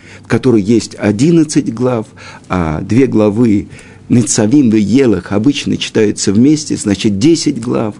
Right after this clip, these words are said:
И эти главы соответствуют каждая глава столетию из нашего последнего шестого тысячелетия. И вот мы находимся с вами, сейчас пять тысяч семьсот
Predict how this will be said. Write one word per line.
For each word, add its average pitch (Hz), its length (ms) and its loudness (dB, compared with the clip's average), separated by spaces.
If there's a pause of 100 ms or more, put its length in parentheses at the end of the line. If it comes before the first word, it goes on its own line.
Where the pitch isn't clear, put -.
(380)
И 147 300 4
эти 190 400 0
главы 139 760 0
соответствуют 165 960 0 (400)
каждая 156 380 0
глава 147 360 0
столетию 170 1000 0 (320)
из 190 340 0 (480)
нашего 147 680 -2 (1000)
последнего 147 840 2 (280)
шестого 117 680 0
тысячелетия. - 800 -8 (1160)
И 117 120 4
вот 190 280 0
мы 135 100 4
находимся 131 680 0
с - 140 -6
вами, 90 340 -4
сейчас 95 280 -4
пять - 260 -2
тысяч 147 240 0
семьсот 107 600 -2